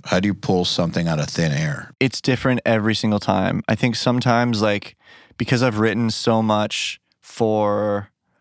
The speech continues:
Speaker 2: um, Drew will be like, "Hey, just write loops of this nature." And I'll write a bunch of, I'll spend a day just writing loops.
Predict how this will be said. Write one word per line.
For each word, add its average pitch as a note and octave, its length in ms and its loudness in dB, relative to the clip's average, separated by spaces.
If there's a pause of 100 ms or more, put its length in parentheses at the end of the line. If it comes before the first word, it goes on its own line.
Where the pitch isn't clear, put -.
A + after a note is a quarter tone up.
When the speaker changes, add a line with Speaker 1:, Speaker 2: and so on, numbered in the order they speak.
(100)
Speaker 2:
um, G#2+ 540 0 (280)
Drew C3 220 2
will D#3 100 2
be C3 160 0
like, A#2 380 0
"Hey, A#2+ 300 2
just B2 260 -2 (400)
write B2+ 260 2
loops A2+ 320 0
of G2 140 2
this G2+ 200 0
nature." G2+ 440 -2 (160)
And A2 140 2
I'll G#2+ 300 2
write G#2+ 200 0
a G2+ 40 -2
bunch G#2 220 0
of, E2+ 60 2
I'll G#2+ 80 2
spend G#2+ 320 0
a G#2 60 2
day G#2+ 420 -2 (440)
just A2+ 200 0
writing G#2 320 2
loops. - 360 -4